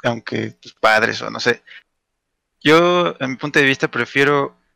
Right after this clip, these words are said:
eh, escucharlos y aunque me hagan sentir mal en un momento, yo sé que después, cuando yo esté, pues, bien y recuerde lo que me dijeron, por qué me lo dijeron, eh, pues me va a servir.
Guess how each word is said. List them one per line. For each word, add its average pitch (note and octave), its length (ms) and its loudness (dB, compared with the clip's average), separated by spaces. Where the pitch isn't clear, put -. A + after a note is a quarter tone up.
eh, B2 340 -4
escucharlos D#3 1000 -2
y B2 380 2
aunque B2+ 260 2
me B2+ 100 2
hagan D#3+ 120 4
sentir C#3+ 300 -2
mal C#3+ 140 2
en C3+ 140 0
un C#3 80 -4
momento, C#3 360 0
yo B2+ 140 0
sé C3+ 140 -2
que C3 140 -2
después, B2+ 540 0
cuando A#2 260 -2
yo A#2+ 200 2
esté, A#2+ 580 0
pues, - 400 -14
bien B2 340 0
y A#2+ 80 -4
recuerde C3 400 4
lo A#2 80 2
que A2 100 -12
me A2+ 60 -8
dijeron, C#3 680 0
por A2+ 160 -4
qué C3+ 160 0
me C3 100 0
lo A#2+ 60 0
dijeron, B2 520 0
eh, B2 180 2
pues A#2 180 2
me B2 180 -2
va C3+ 100 4
a B2+ 40 2
servir. D3 300 2